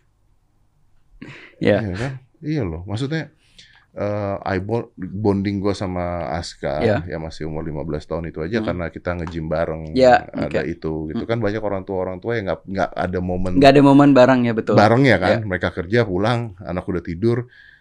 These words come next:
Speaker 2: tapi you, your life.
Speaker 1: Iya,
Speaker 2: Wow.
Speaker 1: apalagi banyak yang kita lakukan bareng itu juga dari sama papa. Eh, kita paling sering, eh, excited and stuff itu, itu pada saat kita terbang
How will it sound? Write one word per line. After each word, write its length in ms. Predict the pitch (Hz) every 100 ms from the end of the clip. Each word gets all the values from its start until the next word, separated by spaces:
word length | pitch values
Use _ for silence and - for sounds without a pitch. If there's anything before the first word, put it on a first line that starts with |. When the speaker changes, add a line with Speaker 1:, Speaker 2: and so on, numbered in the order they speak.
| _
Speaker 2:
tapi 220 | - - 143
you, 260 | 101 113
your 200 | 151 95
life. 600 | 90 117 151 151 - - - _ _
Speaker 1:
Iya, 380 | - 147 135 127
Speaker 2:
Wow. 160 | 120 98
Speaker 1:
apalagi 400 | 123 139 143 160
banyak 400 | 117 127 147 147
yang 80 | 139
kita 140 | 135
lakukan 380 | 127 131 131 135 135 131 131
bareng 520 | 113 113 135 147 139
itu 160 | 123 143
juga 240 | 127 123
dari 240 | 113 117
sama 240 | 113 131 117
papa. 380 | 117 - 147 147 _ _ - _
Eh, 260 | - 120
kita 240 | 120 - 139
paling 320 | 135 127 127
sering, 560 | - 127 123 123 123
eh, 240 | - 117 113
excited 540 | - - 127 123 151 151 _ _ - _
and 180 | - 135
stuff 240 | - 151
itu, 240 | 147 143 -
itu 320 | 131 135 160
pada 240 | 160 127
saat 240 | 131 139 -
kita 160 | 135
terbang 400 | 135 135 120 120